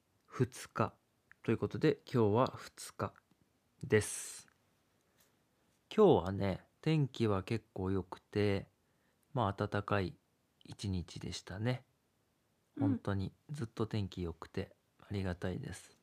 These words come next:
Speaker 2: はい。
Speaker 1: うん。今日はね、布団の洗濯をちょっとしたりとか、そういうことをしました。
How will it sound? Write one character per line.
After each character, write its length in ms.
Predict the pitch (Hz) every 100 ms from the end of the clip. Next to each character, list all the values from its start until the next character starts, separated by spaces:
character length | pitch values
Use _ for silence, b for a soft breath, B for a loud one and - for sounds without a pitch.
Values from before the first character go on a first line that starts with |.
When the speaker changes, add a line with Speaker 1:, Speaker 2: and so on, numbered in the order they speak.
| _ -
Speaker 2:
は 240 | - 214
い。 120 | 208 - -
Speaker 1:
う 40 |
ん。 200 | 101 87 - _ _ _ _ _ - _ - -
今 120 | 165
日 20 | 120
は 80 |
ね、 100 | 95
布 120 | 90 -
団 320 | 117 113 110
の 220 | 110 107 - b b b b b -
洗 260 | 117 104
濯 260 | 92 92 92
を 80 | 90
ち 100 | 87
ょ 20 |
っ 20 |
と 100 | -
し 80 | -
た 160 | - 87
り 120 | 87
と 120 | 82
か、 280 | - 90 - _ _ -
そ 120 | 107
う 40 |
い 0 |
う 40 | 104
こ 120 | 110
と 120 | 151
を 80 | 95
し 160 | -
ま 140 | - 85
し 100 | -
た。 160 | -